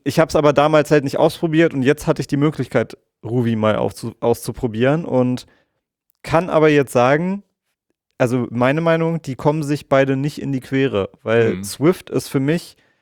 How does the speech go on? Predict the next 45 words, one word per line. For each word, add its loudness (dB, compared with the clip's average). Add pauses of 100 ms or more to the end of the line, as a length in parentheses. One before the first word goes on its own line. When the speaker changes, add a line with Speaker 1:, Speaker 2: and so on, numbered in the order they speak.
(200)
Speaker 1:
komplett 0
das -2
Social-Ding. 0 (420)
Ich -10
will 2
mit -4
anderen -2
Leuten 0
fahren, -2
ich -10
will, 2
Speaker 2:
Strecke 0
Speaker 1:
dass -
da 4 (100)
Speaker 2:
muss -4
voll 0
sein, -2
Speaker 1:
Genau. 2
Speaker 2:
Windschatten, -2
alles. -6
Speaker 1:
Ich -12
will 2
mich -4
nicht -4
alleine 2
fühlen, 0
ich -6
Speaker 2:
Ja. -4
Speaker 1:
will, 2
ähm, -2
dass -2
da 2
Leute 2
mich -4
überholen, 0
ich -8
will 2
aber 2
auch -2
Leute 0
überholen, 0
das -4
sind -8
tolle 2
Gefühle. 0